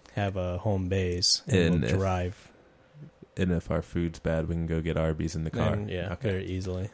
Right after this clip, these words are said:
Speaker 2: Sweet, I've done this before.
Speaker 1: So.
Speaker 2: Old hat.
Speaker 1: And we're not gonna be shitting into the ground or
Speaker 2: <laughs>
Speaker 1: anything. Well, we are. They have, like, the, the,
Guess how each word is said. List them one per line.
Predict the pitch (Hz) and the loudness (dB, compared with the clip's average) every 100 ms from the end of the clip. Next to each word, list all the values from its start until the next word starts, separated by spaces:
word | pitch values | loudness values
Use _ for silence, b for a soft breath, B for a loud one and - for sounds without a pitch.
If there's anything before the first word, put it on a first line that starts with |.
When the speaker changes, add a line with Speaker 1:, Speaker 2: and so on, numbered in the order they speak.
| - | -12
Speaker 2:
Sweet, | - - 85 | -12 -4 -2
I've | 82 85 | -2 -4
done | 85 | -4
this | 80 - | -6 -12
before. | - 78 85 | -8 -6 -4
Speaker 1:
So. | - 95 | -4 -2
Speaker 2:
Old | 87 85 | 0 0
hat. | 80 65 - - - | 0 -2 -8 -20 -2
Speaker 1:
And | 123 123 | 6 8
we're | 139 | 10
not | 139 131 | 10 10
gonna | 127 | 8
be | 110 107 | 8 6
shitting | - 113 107 | 6 6 8
into | 98 - | 4 2
the | 98 | -2
ground | 98 95 95 92 | 2 2 2 6
or | - | 6
Speaker 2:
<laughs> | |
Speaker 1:
anything. | 92 90 95 95 98 b b b - | 4 0 0 -2 -4 b b b 6
Well, | 131 123 | 10 12
we | 127 | 12
are. | 131 127 110 104 | 12 12 10 8
They | 104 104 | 6 6
have, | 110 104 | 6 6
like, | 101 95 95 | 4 2 0
the, | - 95 92 90 92 98 _ _ b b b b b b _ - | 0 0 2 0 -2 -6 _ _ b b b b b b _ -2
the, | 92 87 85 92 101 | 0 0 0 -2 -4